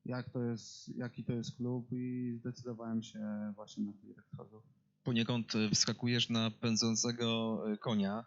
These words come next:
Speaker 2: E, sprawdziłem zapiski w internecie. Klirex oczekuje na rozegranie półfinałowego spotkania z Gattą Active z Dońska Wola, e, w Pucharze, e, Polski już w sierpniu, czyli jest szansa praktycznie, że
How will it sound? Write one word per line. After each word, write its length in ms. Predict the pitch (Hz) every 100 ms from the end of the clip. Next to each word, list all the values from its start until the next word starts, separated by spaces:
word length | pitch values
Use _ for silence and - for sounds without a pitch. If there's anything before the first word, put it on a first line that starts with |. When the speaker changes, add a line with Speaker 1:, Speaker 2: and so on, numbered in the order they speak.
| - - - - _ -
Speaker 2:
E, 800 | 101 92 92 90 82 76 67
sprawdziłem 880 | - - 107 104 117 117 110 107 104
zapiski 480 | 107 104 110 - 110
w 20 |
internecie. 560 | 110 117 107 113 113 104
Klirex 420 | 113 113 113 -
oczekuje 500 | 110 110 - 117 117
na 540 | 113 110 107 107 104 104
rozegranie 800 | 104 101 104 110 113 113 107 104 _ -
półfinałowego 680 | 123 117 120 113 113 120 110
spotkania 560 | - 110 120 113 110 104
z 480 | 113 120 110 107
Gattą 460 | 107 117 - 113 107
Active 320 | 113 - 104
z 40 | 101
Dońska 320 | 110 104 113
Wola, 420 | 107 101 113 131 _ _ _
e, 140 | - 104
w 80 | -
Pucharze, 800 | 113 117 107 110 110 110 107 73 104 104 104 101 101
e, 100 | 98
Polski 400 | - 104 - -
już 160 | 113 127
w 60 | -
sierpniu, 500 | 127 107 107 113 135
czyli 240 | 151 147
jest 180 | 165 -
szansa 340 | 135 131 139
praktycznie, 580 | 135 127 120 - 127 117
że 280 | 113 110